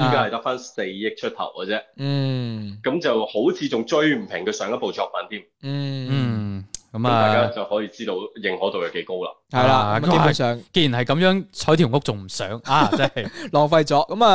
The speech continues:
Speaker 2: 阿慧玉仲有，
Speaker 3: <laughs>
Speaker 2: 仲有補充嘅，佢就話呢，硬係要整呢個大女主打怪路線呢，不如畀嗰個，呃，出場無耐就已經，呃，領咗便當嘅工具人女角色啦，就升為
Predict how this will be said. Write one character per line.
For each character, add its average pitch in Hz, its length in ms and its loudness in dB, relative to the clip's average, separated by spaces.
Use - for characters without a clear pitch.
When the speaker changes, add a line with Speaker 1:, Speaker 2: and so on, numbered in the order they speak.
Speaker 2:
阿 170 140 6
慧 165 120 6
玉 208 80 6
仲 156 260 0
有， 139 320 0
Speaker 3:
<laughs> - 160 -20
Speaker 2:
仲 143 200 -4
有 143 160 4
補 135 160 0
充 180 240 -6
嘅， 147 180 2
佢 131 60 0
就 139 140 0
話 127 80 4
呢， 165 180 6
硬 139 80 -10
係 190 420 0
要 151 60 -10
整 139 180 -6
呢 196 80 -2
個 151 200 4
大 117 200 -2
女 131 240 -2
主 143 180 -6
打 156 180 2
怪 147 180 2
路 123 200 2
線 135 240 -4
呢， 160 200 0
不 180 100 0
如 190 60 -2
畀 127 200 0
嗰 185 120 -2
個， 143 300 4
呃， 123 220 2
出 - 160 -6
場 110 340 -4
無 107 200 -2
耐 180 280 6
就 131 200 0
已 131 100 -4
經， 175 380 -2
呃， 120 260 0
領 120 240 0
咗 175 100 2
便 123 240 -2
當 127 200 2
嘅 135 100 0
工 202 240 0
具 160 100 2
人 110 480 0
女 120 200 0
角 143 160 2
色 196 140 -4
啦， 175 280 6
就 127 260 2
升 220 280 0
為 107 320 0